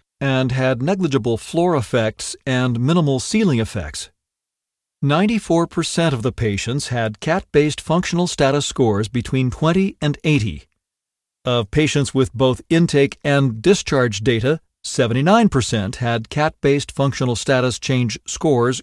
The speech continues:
greater than minimal detectable change, and seventy-six percent had changes greater than minimal clinically important improvement.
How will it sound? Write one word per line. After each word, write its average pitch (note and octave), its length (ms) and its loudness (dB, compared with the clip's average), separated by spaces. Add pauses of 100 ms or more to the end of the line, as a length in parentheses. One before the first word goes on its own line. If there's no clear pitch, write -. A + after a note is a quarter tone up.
(180)
greater F#3 500 2
than B2 340 0
minimal C3 360 2
detectable A#2+ 500 -2
change, D3 580 0 (240)
and A2+ 360 0
seventy-six B2 580 0
percent B2+ 480 0
had B2 220 0
changes C3+ 400 0
greater C3+ 360 4
than C3 280 2
minimal C3+ 340 2
clinically G#3 460 0
important A2 480 -2
improvement. G#2 560 -4